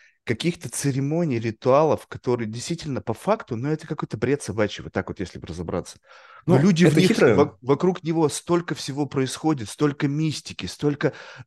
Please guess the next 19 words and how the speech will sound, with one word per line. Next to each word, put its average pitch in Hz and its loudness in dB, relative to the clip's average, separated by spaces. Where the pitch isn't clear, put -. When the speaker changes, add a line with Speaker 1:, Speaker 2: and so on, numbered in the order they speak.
Speaker 1:
перегруженного, 147 2
как 127 -4
бы, 123 -2
концептуального, 131 2
кон-, 123 -4
как 110 2
бы, 104 0
вот 98 -8
какого-то 127 4
аттачмента, 131 -2
что - 2
это 131 0
превращается 135 2
в 117 -4
офигеть 139 -4
что - -4
на 87 -4
самом 80 -8
деле. 82 -6